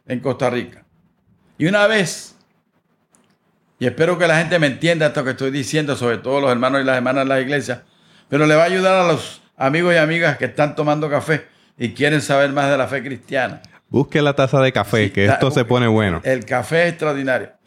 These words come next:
Speaker 1: Y fíjese, me dice Modesto, Carmelo, yo voy a escribir un libro como laico presbiteriano, porque a mí me preocupa algo.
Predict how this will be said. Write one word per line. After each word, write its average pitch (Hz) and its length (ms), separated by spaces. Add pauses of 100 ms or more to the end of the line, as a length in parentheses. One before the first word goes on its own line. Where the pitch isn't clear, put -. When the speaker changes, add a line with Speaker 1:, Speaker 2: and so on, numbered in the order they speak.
(420)
Speaker 1:
Y 139 120
fíjese, 208 520 (880)
me 170 220
dice 208 320
Modesto, 180 560
Carmelo, 160 500 (720)
yo 160 140
voy 185 140
a 185 60
escribir 175 340
un 175 120
libro 151 380 (1080)
como 135 240
laico 165 380
presbiteriano, 147 800 (300)
porque 139 260
a 165 40
mí 170 40
me 180 140
preocupa 156 500
algo. 123 400